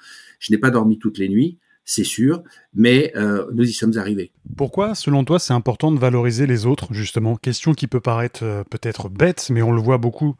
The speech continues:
Speaker 2: dans énormément d'entreprises où il y a des salariés qui se plaignent justement de leur manager, où ils sont pas forcément compris de leur patron. Euh, pourquoi c'est important justement de pousser l'autre vers le haut ?
Speaker 1: Tout simplement parce qu'on ne fait jamais rien de grand tout seul.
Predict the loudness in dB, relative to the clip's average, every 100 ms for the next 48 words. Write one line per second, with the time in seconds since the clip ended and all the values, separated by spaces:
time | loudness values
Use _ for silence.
0 | _ _ 0 0 2 4 4 6 4 4
1 | 2 0 -2 -2 -2 -2 -6 -12 -18 -4
2 | 2 4 4 2 2 2 2 2 2 2
3 | 0 -4 -6 -6 -2 0 0 -2 -4 -2
4 | 0 0 0 2 0 0 2 2 2 -2
5 | -4 -2 -2 -2 0 0 2 0 0 0
6 | 2 2 2 -2 0 -2 -2 -6 -20 -18
7 | -2 2 4 2 2 0 -2 0 0 2
8 | 2 2 2 2 0 2 0 0 0 2
9 | 2 0 -2 -4 0 4 4 2 2 2
10 | 4 4 2 -2 -4 -2 0 0 0 0
11 | -2 -4 -6 -4 -4 -4 -10 -8 -2 0
12 | -2 -2 0 0 0 -4 -4 -4 -6 -6
13 | -8 -10